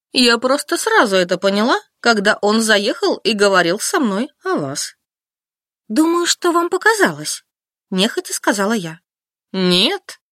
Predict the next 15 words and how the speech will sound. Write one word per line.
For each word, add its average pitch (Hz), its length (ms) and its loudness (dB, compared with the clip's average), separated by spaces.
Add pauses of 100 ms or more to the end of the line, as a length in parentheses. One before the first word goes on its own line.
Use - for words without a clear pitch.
(300)
качнула 208 560 -2
она 202 240 -4
головой. 170 540 -10 (480)
«Я 175 260 2
знаю 185 400 2
Роба 202 480 2 (200)
много 175 420 2
лет 180 400 -4 (320)
и 233 100 2
знаю, 233 360 2
как 226 260 -2
он 285 160 0
относится 262 520 -2
к 185 80 -6
женщинам. 147 640 -6